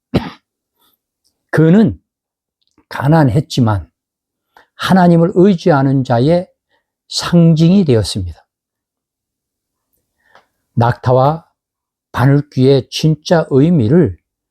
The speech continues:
예수님이 말씀하셨습니다. 마태복음 십구 장 이십삼 절에서 이십육 절에 보면 낙타가 바늘귀로 들어가는 것이 부자가 천국에 들어가는 것보다 쉽다, 이렇게 말씀합니다.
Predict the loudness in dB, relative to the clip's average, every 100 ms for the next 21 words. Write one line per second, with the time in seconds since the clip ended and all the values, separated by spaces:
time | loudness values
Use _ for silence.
0 | _ _ _ _ _ -2 -2 0 0 2
1 | 0 -2 -4 -6 -8 -10 -14 -18 -20 _
2 | _ _ _ _ _ _ _ _ _ _
3 | _ -4 -2 0 0 2 2 0 -6 -6
4 | -2 0 -2 -2 -4 -4 -6 -4 0 0
5 | 2 0 0 0 0 0 -2 -2 0 0
6 | 0 -6 _ _ -6 -6 -2 0 0 -2
7 | 0 0 2 0 2 0 0 0 0 0
8 | -4 -6 _ -4 0 0 -2 -4 -2 0
9 | 0 0 0 0 0 -2 -6 -4 -4 -4
10 | -4 -6 -6 _ 0 0 0 -4 -12 _
11 | _ _ _ _ _ _ _ -6 -2 -2
12 | -2 -4 -6 -8 -12